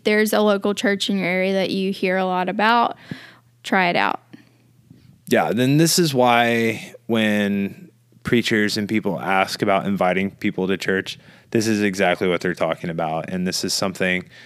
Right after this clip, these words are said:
Speaker 2: that you should do to help people who are new to your area, especially if you meet that criteria of someone who loves going to church and loves their church and wants to share that with somebody. Invite people to church, and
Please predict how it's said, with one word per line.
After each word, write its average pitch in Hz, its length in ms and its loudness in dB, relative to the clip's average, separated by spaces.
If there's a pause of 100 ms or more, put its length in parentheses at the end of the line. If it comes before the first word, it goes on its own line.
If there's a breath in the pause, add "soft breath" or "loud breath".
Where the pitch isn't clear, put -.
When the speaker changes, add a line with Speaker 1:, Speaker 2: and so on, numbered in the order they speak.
(400 loud breath)
Speaker 2:
that 95 240 0
you 120 360 0
should 117 280 0
do 107 300 0
to 104 140 -10
help 101 240 -6
people 104 360 -4
who 95 300 -2
are 92 100 -2
new 95 220 -2
to 107 120 -4
your 92 120 0
area, 90 540 0
especially 87 640 -4
if - 200 -8
you 92 80 0
meet 90 320 -4
that 87 360 -2
criteria 90 640 -4
of 80 140 -6
someone 90 240 -4
who 87 320 -6 (100)
loves 95 240 -2
going 107 160 0
to 95 80 0
church 98 300 -2
and 92 80 -4
loves 90 160 -4
their 90 100 -6
church 101 400 -2
and 90 120 -2
wants 90 140 -4
to 87 80 -4
share 95 300 0
that 95 160 0
with - 120 -8
somebody. 85 500 -4 (800 loud breath)
Invite 113 460 0
people 147 220 4
to 139 120 2
church, - 480 2
and 101 640 2